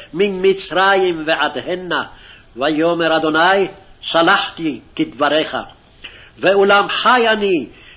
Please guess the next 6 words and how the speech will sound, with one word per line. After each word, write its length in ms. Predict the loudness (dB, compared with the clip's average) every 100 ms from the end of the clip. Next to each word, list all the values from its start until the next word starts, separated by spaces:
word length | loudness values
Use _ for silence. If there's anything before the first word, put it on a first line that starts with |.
| -4
וימלא 560 | -2 -2 0 2 2
כבוד 380 | 2 0 0 2
אדוני 540 | 2 0 2 2 2 2
את 80 |
כל 200 | 0 0
הארץ, 680 | 2 2 2 2 2 -2 -6